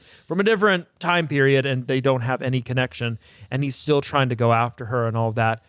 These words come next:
But at the end, instead of having them come together, like, uh, like usual,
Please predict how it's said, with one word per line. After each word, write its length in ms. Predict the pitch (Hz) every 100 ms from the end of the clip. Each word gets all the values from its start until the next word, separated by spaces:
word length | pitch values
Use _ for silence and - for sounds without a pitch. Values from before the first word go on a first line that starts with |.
| _ _
But 120 | 156 160
at 80 |
the 160 | 175 233
end, 280 | 247 214 180
instead 380 | 175 147 180 170
of 120 | 151
having 380 | 151 156 160 147
them 160 | 135
come 220 | 131 139
together, 600 | 120 113 135 143 107 - - _ _ _ _ _ _ -
like, 540 | 127 117 110 - - _ -
uh, 380 | 113 117 - -
like 160 | 131 127 _ 151
usual, 640 | 123 143 131 113 107 -